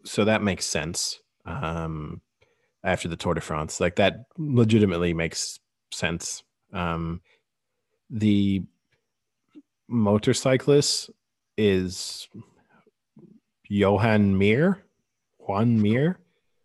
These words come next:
Never heard of him. And, uh, the female tennis player is, uh, Swiatek, who, or Swiatek, uh, who makes more of a sense as a breakthrough player. But then when you think of they've chosen team on the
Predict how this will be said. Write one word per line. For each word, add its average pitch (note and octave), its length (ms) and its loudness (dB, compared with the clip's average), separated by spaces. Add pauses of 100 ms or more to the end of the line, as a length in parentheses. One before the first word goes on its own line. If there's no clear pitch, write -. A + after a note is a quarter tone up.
(540)
Never F2+ 200 -4
heard G#2+ 160 0
of G#2+ 120 4
him. A2+ 260 2 (440)
And, F#2+ 380 0
uh, F2+ 220 2
the F#2 260 -2
female G#2+ 400 0
tennis F2+ 280 -6
player E2 340 -2
is, - 380 -6 (180)
uh, E2 200 -4
Swiatek, - 760 -6 (840)
who, F2+ 520 -2 (140)
or F2+ 80 -6
Swiatek, - 840 -6 (220)
uh, E2 380 -4
who F2+ 420 -6 (1700)
makes B2+ 280 2
more A2+ 140 6
of G#2 80 4
a A2 40 4
sense C#3 280 4
as G#2+ 100 2
a G2 40 -2
breakthrough F#2+ 360 0
player. G#2+ 340 2
But F2+ 120 0
then F#2 100 2
when F#2 100 -2
you F#2 100 -2
think F#2+ 260 -2
of F2 160 -4
they've F2 160 -4
chosen F2+ 400 0
team G2 500 -2
on F2+ 200 -4
the E2 260 -6